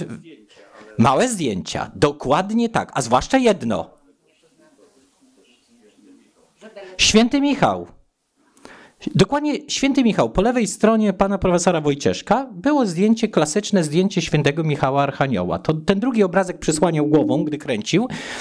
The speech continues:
natomiast tamten obrazek był cały czas. E, największe firmy, które produkują filmy, także ogłaszając konkursy, organizują zawsze, y,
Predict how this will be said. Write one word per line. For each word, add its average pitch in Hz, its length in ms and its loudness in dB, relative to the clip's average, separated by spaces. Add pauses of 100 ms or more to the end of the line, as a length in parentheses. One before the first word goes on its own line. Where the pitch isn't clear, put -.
(120)
natomiast 190 640 0
tamten 202 340 0
obrazek 156 720 -2 (100)
był 170 200 4
cały 151 280 0
czas. - 440 -2 (440)
E, - 60 0 (840)
największe 170 560 2
firmy, 196 320 0
które 143 280 -2
produkują 135 840 -2
filmy, 135 760 0 (100)
także 135 540 -2
ogłaszając 127 720 0
konkursy, 127 720 0
organizują 143 500 0
zawsze, 123 540 0
y, 131 320 0